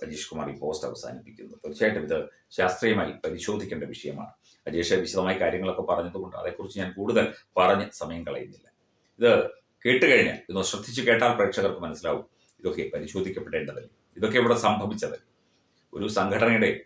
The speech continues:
നൂറ് വർഷം പൂർത്തീകരിക്കുന്ന ഒരു സംഘടനയുടെ അതിശക്തമായി നിലകൊള്ളുന്ന,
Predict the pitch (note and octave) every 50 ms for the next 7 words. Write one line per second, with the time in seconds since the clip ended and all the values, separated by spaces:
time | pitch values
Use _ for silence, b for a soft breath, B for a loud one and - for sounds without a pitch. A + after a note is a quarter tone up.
0 | _ _ F2+ F#2 G#2 A2+ A2+ A2 - - A2+ G2+ F#2 G2 G2 G2 G#2+ G#2 G2 F#2
1 | - - F2 E2+ D#2 - - - - D#2+ D2+ D2 D#2+ D#2+ D#2+ D2+ C#2+ - - B1
2 | C2 - F#2 F#2 F#2+ F#2 - - G#2+ - F#2+ E2 D#2+ B B B B _ - E2+
3 | D#2+ F2 F2 E2 E2 D#2+ D2+ C#2+ C#2